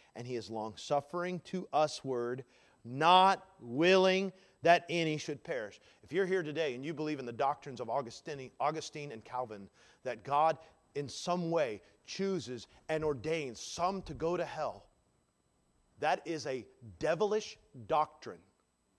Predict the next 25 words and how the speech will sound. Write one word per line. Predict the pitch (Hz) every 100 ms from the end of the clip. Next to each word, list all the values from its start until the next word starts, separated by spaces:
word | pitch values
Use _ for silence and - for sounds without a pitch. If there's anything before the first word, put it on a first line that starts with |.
| _ _ _ _ _ _ _ 135
It | 139
is | 127
a | 123
lie | 127 120 120 175 196 202 202 _ -
from | 139
the | 123
pits | - - 190 - -
of | - 120
hell. | - - 131 95 127
And |
I | 123
mean | 131 156 160 113
that. | 85 78
That's | 113
not | 156 151
just | 135 139
a | 147
euphemism. | 135 143 113 107 95 95
I | 110
mean | 110 117 110
it. | 80 - _ _ _ _ _ _ _ _ _ _ -
Because | 131 170 139
it, | 143 - - - - - - -
it | 143
slanders | - - 160 156 202 202 226 226 -